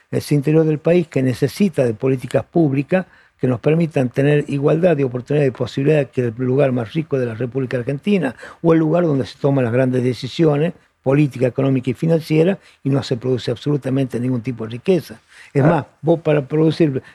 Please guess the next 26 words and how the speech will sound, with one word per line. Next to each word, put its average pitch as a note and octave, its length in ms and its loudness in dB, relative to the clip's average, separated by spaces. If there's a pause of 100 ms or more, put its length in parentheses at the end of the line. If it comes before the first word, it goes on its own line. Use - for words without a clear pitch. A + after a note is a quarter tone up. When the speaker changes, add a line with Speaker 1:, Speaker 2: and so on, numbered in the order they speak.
Speaker 1:
el C3 120 2
petróleo D#3+ 460 2
que G2+ 60 -18
se B2+ 140 -4
produce D3 340 0
en C#3+ 60 2
el C3+ 180 2
sur C#3 360 0 (300)
o C3+ 140 2
el D#3 80 4
oro F3+ 160 2
que C#3+ 60 0
se D3+ 160 2
produce D3 340 2
tiene C#3 240 2
que C3+ 100 0
venir C#3+ 220 4
a C3+ 60 -2
capital, D#3+ 500 0
aquí E3 240 -2
se C#3 140 0
radica, C#3+ 400 2
aquí C#3 200 0
tributan, C#3+ 560 0
aquí C#3+ 220 -2
pagan, D3+ 360 0